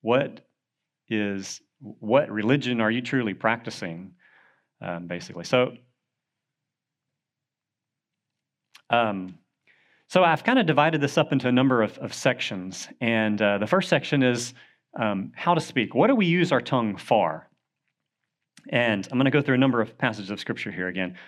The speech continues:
Colossians four six, it says, "Let your speech always be with grace, seasoned with salt, that ye may know how ye ought to answer every person." So here we are all, ought to be graceful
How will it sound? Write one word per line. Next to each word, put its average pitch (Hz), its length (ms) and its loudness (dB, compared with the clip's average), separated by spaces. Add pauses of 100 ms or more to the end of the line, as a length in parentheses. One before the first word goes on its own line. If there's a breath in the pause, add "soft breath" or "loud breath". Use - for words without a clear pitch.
Colossians 170 540 2
four 139 240 2
six, - 400 -6
it 117 80 -6
says, 117 420 0 (600 soft breath)
"Let 185 180 2
your 233 140 0
speech 151 560 -2
always 151 480 2
be 120 440 -4
with 107 240 -12
grace, 98 680 -6 (100)
seasoned 160 500 0
with 151 160 -4
salt, - 520 -2 (560)
that 120 140 2
ye 135 160 4
may 110 540 0
know 123 360 -2
how 101 500 -2
ye 104 140 -12
ought 101 320 -2
to - 160 -14
answer 95 480 -8
every 90 300 -10
person." - 560 -16 (1120)
So - 120 -8
here 151 540 2 (480)
we 123 100 -4
are 123 80 4
all, - 340 -2 (140)
ought - 200 -4
to 120 60 -14
be 117 100 -6
graceful 113 600 -2